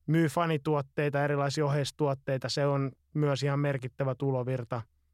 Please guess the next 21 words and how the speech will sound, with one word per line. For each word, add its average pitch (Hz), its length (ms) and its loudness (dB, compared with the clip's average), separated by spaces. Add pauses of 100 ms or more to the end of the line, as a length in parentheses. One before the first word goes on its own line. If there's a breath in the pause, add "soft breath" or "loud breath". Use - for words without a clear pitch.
(140)
No 147 60 0
sen 156 200 2
lisäksi, 143 320 0
jos 143 180 0
on 143 100 2
nää 135 240 -2 (120)
tosiaan 135 300 -2
halli 160 300 2
on 143 140 2
omassa 143 300 -2
omistuksessa, 135 580 -4
niin 135 120 0
hallissa 143 540 -2 (380 soft breath)
voidaan 139 260 2
järjestää 139 380 0
muita 143 300 0
tapahtumia, 135 560 -2
saadaan 135 340 0
vuokratuloja 135 640 -2
sieltä. 123 440 -2 (960)
Ja 131 300 0